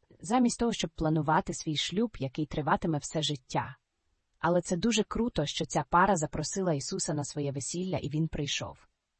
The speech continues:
Три. Коли ж вино скінчилося, мати Ісуса сказала йому: "Немає в них вина". Ми не знаємо багато подробиць про весілля цієї пари. Можливо, у них не було багато грошей,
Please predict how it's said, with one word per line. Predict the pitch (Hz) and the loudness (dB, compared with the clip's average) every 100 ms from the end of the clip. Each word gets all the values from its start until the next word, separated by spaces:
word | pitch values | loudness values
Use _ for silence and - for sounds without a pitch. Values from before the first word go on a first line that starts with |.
| _ _ _ | _ _ _
Три. | - 226 139 - _ _ _ _ _ | 2 4 4 -4 _ _ _ _ _
Коли | - 190 214 226 | 0 2 4 4
ж | 175 | 2
вино | 175 196 214 180 | 2 4 6 4
скінчилося, | - - 208 170 160 151 - 151 | 0 2 2 4 0 -2 -2 0
мати | 160 208 - | 4 4 2
Ісуса | 185 156 - 240 240 160 | -2 0 -2 -2 -4 -4
сказала | - 160 151 170 160 | -4 -4 4 4 4
йому: | 147 147 143 131 _ _ _ _ - | 2 2 0 -2 _ _ _ _ 0
"Немає | 196 190 180 156 | 4 6 6 4
в | 139 | 2
них | 156 - | 0 0
вина". | 156 143 120 123 _ _ _ _ _ _ - | -2 -2 -2 -8 _ _ _ _ _ _ 0
Ми | 202 | 4
не | 226 | 4
знаємо | 202 202 190 156 147 | 4 6 6 4 2
багато | 139 165 170 160 - | 4 4 6 4 4
подробиць | - 156 185 160 147 | -2 2 4 4 -2
про | - 147 | -2 -2
весілля | 143 - 170 147 | -2 -2 -2 0
цієї | 143 151 147 | -2 0 -2
пари. | 147 170 139 123 - _ _ _ _ | 4 4 4 -2 -12 _ _ _ _
Можливо, | 156 165 156 233 185 151 - | 0 2 4 4 4 0 -2
у | 160 | 2
них | 165 175 - | 4 2 2
не | 165 | 2
було | 160 202 | 4 4
багато | 165 151 156 151 | 4 2 0 0
грошей, | 151 180 - - - | 2 2 0 -4 -8